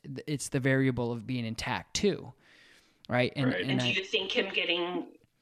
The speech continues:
Speaker 3: get, to getting rid of that will
Speaker 1: Well,
Speaker 3: actually help,
Speaker 1: not
Speaker 3: or not necessarily?
Speaker 1: it, it's that, you know, and that's the same conversation I had with this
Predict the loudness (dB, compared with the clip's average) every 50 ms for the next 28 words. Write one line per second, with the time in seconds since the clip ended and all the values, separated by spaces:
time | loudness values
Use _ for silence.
0 | _ -20 -20 -20 _ _ -10 -8 -4 -4 -4 -4 -6 -10 -6 -2 0 2 2 2
1 | 2 2 4 4 2 2 2 0 0 0 0 2 2 4 4 6 6 4 4 2
2 | 0 -4 -4 0 2 2 4 2 0 -4 -8 -6 -2 2 2 2 2 2 0 2
3 | 4 6 6 6 4 2 0 0 0 -2 0 0 -2 -4 -6 -6 -8 -10 -12 -14
4 | -12 -8 -6 -4 0 0 0 0 0 -2 0 0 0 0 0 -2 -2 0 2 2
5 | 4 2 2 0 0 -2 0 2 2 2 2 2 0 0 0 -2 -2 -2 -2 -2
6 | -2 -2 -4 -4 -4 -4 -6 -8 -10 -16 -10 -6 -6 -6 -6 -8 -10